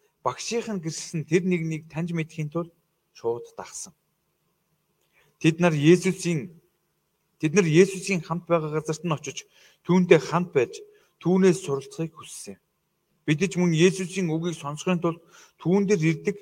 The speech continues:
тэр оршихуйг эрен хайх хэрэгтэй. Бид гадаад хэл сурах бол өөрийн эргэн тойронг гадаад үгээр дүүргэн, аль болох гадаад дуу, кино үзэх,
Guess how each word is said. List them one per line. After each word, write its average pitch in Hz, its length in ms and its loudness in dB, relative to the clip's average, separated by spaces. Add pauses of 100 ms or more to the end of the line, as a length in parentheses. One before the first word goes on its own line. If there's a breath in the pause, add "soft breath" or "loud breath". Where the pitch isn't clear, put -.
(320)
тэр 196 240 6
оршихуйг 165 480 -2
эрен 180 320 -2
хайх 120 320 -16
хэрэгтэй. - 340 -14 (3000 soft breath)
Бид 147 160 -4
гадаад 165 320 2
хэл 147 160 -4
сурах 135 300 -6
бол 135 160 4 (420 loud breath)
өөрийн 165 400 8
эргэн 147 320 0
тойронг 135 340 -2 (140)
гадаад 156 380 0
үгээр 151 340 4
дүүргэн, 120 400 -10 (400)
аль 156 140 0
болох 143 280 0 (120)
гадаад 143 340 -4 (140)
дуу, 113 180 -2 (460)
кино 143 340 0
үзэх, - 300 -18